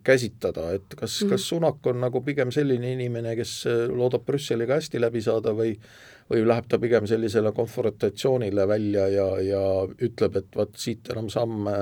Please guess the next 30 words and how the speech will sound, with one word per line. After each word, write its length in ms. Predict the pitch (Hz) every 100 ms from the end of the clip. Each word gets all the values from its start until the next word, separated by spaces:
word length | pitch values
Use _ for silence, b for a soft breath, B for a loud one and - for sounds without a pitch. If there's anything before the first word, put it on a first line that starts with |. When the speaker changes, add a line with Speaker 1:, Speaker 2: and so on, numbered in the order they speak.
| 101 101 -
Speaker 1:
tagasi 380 | - 113 101 98
ei 60 | 113
astu 360 | 123 - 98
ja, 240 | 92 95 92
ja 220 | - 95 98
nii 180 | 107 107
ongi? 320 | 107 92 - - B B B B B B B -
Speaker 2:
No 200 | 208 202
bre-, 200 | 208 214 - -
ta 80 | 220
oli 120 | 196
kindlasti 340 | 214 196 -
Brexiti 380 | - 190 185 185
toetaja 760 | 180 214 190 - 190 180 190 196 B B _
ja 160 | 202 190 190 190 190 190 185 - -
ma 140 | 196 196
arvan, 300 | 190 185 180
et 80 | 180 _
ta 120 | 190
isiklikud 800 | 190 202 208 - 170 - 170 - - B -
arvamused 500 | 185 180 175 175 180
võib-olla 720 | 185 180 175 175 175 175 175 -
on 160 | 190 185
ta 140 | 185 - _ -
olulised, 480 | 214 233 196 190 180
aga 140 | 185
ta 80 | 180
peab 120 | 180
järgima 400 | 185 180 175 175
tema 520 | 170 180 175 175 175